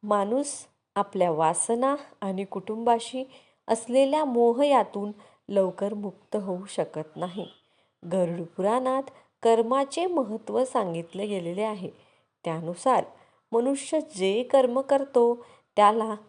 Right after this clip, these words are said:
पुढचा जन्म मिळतो. म्हणूनच कर्म आणि कामना या दोन्हीही गोष्टी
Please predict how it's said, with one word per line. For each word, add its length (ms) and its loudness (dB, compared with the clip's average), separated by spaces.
पुढचा 440 -2
जन्म 380 -2
मिळतो. 480 -6
म्हणूनच 520 -2
कर्म 320 0
आणि 400 0
कामना 520 -4
या 200 2
दोन्हीही 640 -6
गोष्टी 460 -2